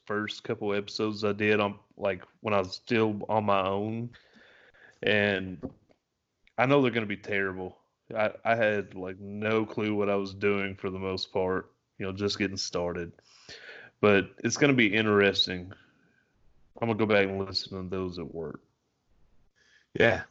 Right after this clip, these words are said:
Speaker 2: listen to 'em, man. I think you'll be surprised. You'll be like, "Man, like, I really didn't know anything, or I knew very little." And now you'll be like,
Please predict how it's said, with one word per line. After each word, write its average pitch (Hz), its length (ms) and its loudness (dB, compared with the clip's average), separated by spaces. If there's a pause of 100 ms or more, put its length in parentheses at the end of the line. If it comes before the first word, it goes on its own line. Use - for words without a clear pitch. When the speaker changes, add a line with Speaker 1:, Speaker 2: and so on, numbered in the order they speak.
(100)
Speaker 2:
listen 120 400 0
to 92 180 0
'em, 85 100 -2
man. 87 300 -2 (200)
I 98 120 0
think 113 200 -2
you'll 113 120 4
be 101 120 0
surprised. 95 720 2
You'll 92 120 -2
be 95 100 0
like, 85 240 -2
"Man, 82 380 -2 (240)
like, 82 240 -4
I 87 80 4
really 95 340 4
didn't 92 320 -8
know 92 240 -2
anything, 90 540 -6 (580)
or 92 220 4
I 80 80 4
knew 95 240 0
very 92 320 2
little." 85 520 0 (120)
And 85 200 -6
now 90 280 2
you'll 87 180 -4
be 82 140 -10
like, 78 360 -6